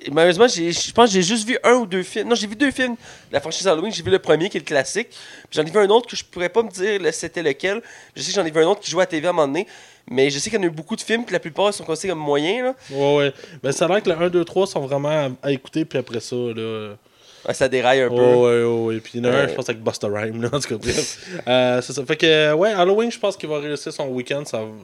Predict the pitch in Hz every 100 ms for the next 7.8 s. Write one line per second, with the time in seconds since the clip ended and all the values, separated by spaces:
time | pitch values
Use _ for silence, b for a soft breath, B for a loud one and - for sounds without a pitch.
0 | - B B B B 123 147 - 170 151
1 | - - - - - - 165 175 170 196
2 | - 156 135 175 160 - - 180 190 185
3 | 147 139 - b b b b - - 170
4 | 160 - 185 247 226 208 196 196 175 170
5 | 156 147 185 - - 147 147 160 143 156
6 | - 123 127 123 117 - 117 120 117 113
7 | 117 117 - 113 101 101 87 -